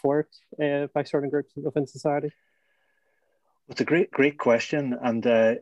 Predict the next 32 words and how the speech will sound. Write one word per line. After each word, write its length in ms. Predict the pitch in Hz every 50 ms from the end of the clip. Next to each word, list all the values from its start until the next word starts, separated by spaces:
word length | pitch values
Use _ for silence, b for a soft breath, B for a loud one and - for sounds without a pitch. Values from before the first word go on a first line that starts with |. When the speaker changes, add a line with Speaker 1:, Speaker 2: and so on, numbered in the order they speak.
| _ - -
Speaker 2:
I 60 | 120
really 260 | 110 113 127 127 123
like 240 | 113 113 110 117 -
the 100 | - 123
way, 240 | 113 113 113 107 107
you 220 | 107 120 131 120
know, 80 | 110 110
you 100 | 107 104
framed 320 | 98 - 120 110 110 117
that 180 | 117 120 113 107
as 140 | 110 95 104
well 300 | 104 101 107 107 113 123
in 80 | 123
terms 280 | 110 - 113 104 101 -
of 120 | 110 92 _ _ _ _ _ _ - 131 - _ -
the 100 | 117 107
spirit 420 | - - - - 110 101 107 104 113
of, 240 | 107 101 92 - - _ -
of 100 | 104 95
the 120 | - - -
conversation. 1000 | - 110 104 98 98 107 - - 113 104 110 - - 143 135 123 113 110 180 - _ _ _ _ _ _ _ -
Constitutionally, 1300 | - - 170 165 - - - 156 - - - 123 123 - - 175 160 160 160 156 143 131 117 107 - B B B B B B B B B B _ _ _ _ -
it's 100 | - -
important 540 | 120 113 - - 123 123 120 123 123 113 -
to 560 | - - 117 110 110 110 107 107 107 104 110
start 500 | - - - - 113 104 120 127 - -
really 480 | 139 139 131 135 131 127 117 110 117 - _ _ -
with 520 | - 120 113 - - - - - - - _ _ _ _ _
the 80 | - 98
Good 160 | - 120 107
Friday 340 | - - 107 104 104 104 104
Agreement 560 | 101 - 107 101 101 110 123 127 - - -